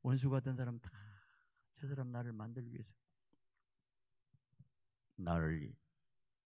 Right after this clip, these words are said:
내 희생물이야, 지금. 내 남편이 나를 깨뜨리려고 희생물이네. 남편 불쌍해요. 어?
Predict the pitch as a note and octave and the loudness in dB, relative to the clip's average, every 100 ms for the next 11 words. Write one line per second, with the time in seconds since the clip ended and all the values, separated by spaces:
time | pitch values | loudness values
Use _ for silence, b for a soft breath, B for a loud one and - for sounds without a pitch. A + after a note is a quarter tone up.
0 | _ - D2+ D2 A2 B2+ C3+ B2+ G2+ E2 | _ -8 -8 -6 -6 0 0 2 -2 -2
1 | C2+ - - - C2+ - - F2 D#2+ D#2 | -6 -8 -14 -12 -12 -14 -8 -4 -4 -2
2 | E2 D#2+ E2+ D#2+ D#2 D#2+ - _ _ _ | -4 -2 -4 -4 -6 -8 -10 _ _ _
3 | _ - - D#2+ E2 F2+ - A2+ G2 D#2 | _ -14 -6 -4 -2 -2 0 0 2 0
4 | F#2 A#2+ A#2+ C3+ A#2+ G2 D#2 D#2 G2 C#3 | -2 -6 -2 -2 -2 -4 -4 -4 -4 -6
5 | _ _ _ _ _ _ _ _ - F#2 | _ _ _ _ _ _ _ _ -8 -6
6 | F2+ F2 - F#2+ - A2 G2 E2 F2 G#2+ | 0 0 0 -6 -2 0 0 -2 -2 -2
7 | G#2 E2 - _ _ _ - G#2+ | -4 -6 -14 _ _ _ -8 -8